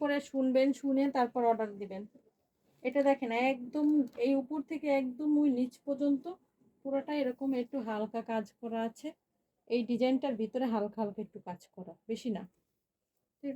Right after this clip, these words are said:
আছে? যারা বেশি কাজ পছন্দ করেন না, তাদের জন্য এই ড্রেসটা। খুব সুন্দর একটা ড্রেস, হাতার কাপড়।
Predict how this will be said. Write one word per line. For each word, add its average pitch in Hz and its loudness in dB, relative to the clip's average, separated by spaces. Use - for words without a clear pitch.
আছে? 247 -6
যারা 214 -4
বেশি 254 -4
কাজ 226 -10
পছন্দ 247 -12
করেন 262 -14
না, 294 -6
তাদের 226 -8
জন্য 208 -12
এই 190 -12
ড্রেসটা। 185 -16
খুব 269 -14
সুন্দর 262 -8
একটা 254 -18
ড্রেস, 226 -8
হাতার 240 -12
কাপড়। 254 -6